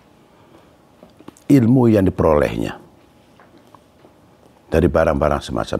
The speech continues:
itu. Maka kan kita tahu semua hadisnya Rasulullah yang menyampaikan bahwa salah satu di antara syarat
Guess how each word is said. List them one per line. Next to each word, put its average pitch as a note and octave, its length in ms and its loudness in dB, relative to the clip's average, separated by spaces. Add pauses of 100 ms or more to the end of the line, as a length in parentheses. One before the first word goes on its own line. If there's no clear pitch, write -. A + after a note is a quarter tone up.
itu. - 160 -8
Maka D2+ 320 -2
kan A#2+ 240 -8
kita - 240 -6
tahu F2 240 -2
semua A#1+ 480 -6 (880)
hadisnya G2 420 -2
Rasulullah G#2+ 540 2
yang G#2+ 160 2
menyampaikan G2 680 -2
bahwa C2+ 640 -2 (560)
salah G2+ 320 -2
satu A2 260 0
di G2+ 140 0
antara F2 400 -2
syarat F2 400 -2